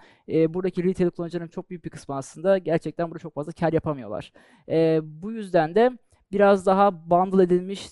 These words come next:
tokenların oldukları, coinlerin olduğu, e, E T F'e benzeyen farklı diversification araçları ya da daha profesyonel yönetilen, e, algoritmik trader-, algoritmik trading algoritmaların yönettiği, e, fonlar ya da işte bu bundle'lar öne çıkmaya başlayabiliyor.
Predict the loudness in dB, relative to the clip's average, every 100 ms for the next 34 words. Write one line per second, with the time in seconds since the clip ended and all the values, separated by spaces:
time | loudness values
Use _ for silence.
0 | _ _ _ -10 -10 -8 -2 -2 -2 -6
1 | -8 -8 -10 -8 -8 -6 -4 -4 -6 -8
2 | -8 -8 -6 -6 -2 0 0 -2 -8 -4
3 | -2 2 2 2 0 -4 -4 -4 -2 0
4 | 0 2 4 2 -4 -10 -2 -2 -2 -2
5 | 0 -2 -4 -2 0 -2 2 2 2 -2
6 | -10 -8 -4 -4 -6 -4 -2 -2 -6 -20
7 | _ 0 2 4 2 0 -6 -6 -6 -4
8 | -4 0 -2 0 -6 -10 -10 -4 -4 0
9 | 0 0 -4 -4 -4 -4 -6 -6 -8 -4
10 | -2 -4 -4 -2 0 0 -4 -8 -8 -2
11 | -2 0 0 -2 -4 -8 -4 0 0 2
12 | 4 4 4 -4 -12 -10 -6 -6 -6 -10
13 | -4 -4